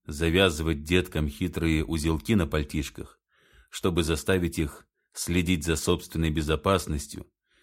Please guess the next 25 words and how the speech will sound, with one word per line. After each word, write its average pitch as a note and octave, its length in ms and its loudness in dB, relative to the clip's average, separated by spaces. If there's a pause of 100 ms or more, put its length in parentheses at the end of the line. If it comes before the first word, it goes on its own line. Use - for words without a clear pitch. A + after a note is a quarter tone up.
(140)
и F2 120 -2
в E2+ 100 -8
полной F#2+ 340 6
мере F2+ 320 6
осознавать D#2+ 560 0
свою D#2 260 -2
смертность. - 800 -4 (800)
Не F2 200 6
убедит, A#2+ 560 6
что - 340 2
помочь F#2+ 480 4
другу F2+ 400 4
стать F#2 420 2
чудовищем E2 640 2
его D#2+ 300 2
мечты — D#2 640 0 (300)
злое E2+ 460 2
деяние, D#2 720 0 (760)
но B2 280 6
и A2+ 80 8
не G2 140 6
заставит E2+ 680 2
поверить D#2 500 2
в - 60 -16
противоположное. D2 1080 -4